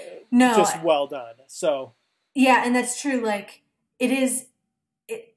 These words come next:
Speaker 1: it is like it in some ways of that, like,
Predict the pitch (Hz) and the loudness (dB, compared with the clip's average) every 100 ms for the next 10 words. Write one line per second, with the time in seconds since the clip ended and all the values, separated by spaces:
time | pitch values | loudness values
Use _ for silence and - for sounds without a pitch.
0 | _ 262 262 262 233 233 226 233 220 214 | _ -6 -4 -4 -6 -6 -6 -4 -6 -6
1 | 214 226 208 202 196 202 180 196 - 196 | -6 -8 -8 -8 -10 -12 -10 -10 -8 -10
2 | 180 - | -10 -16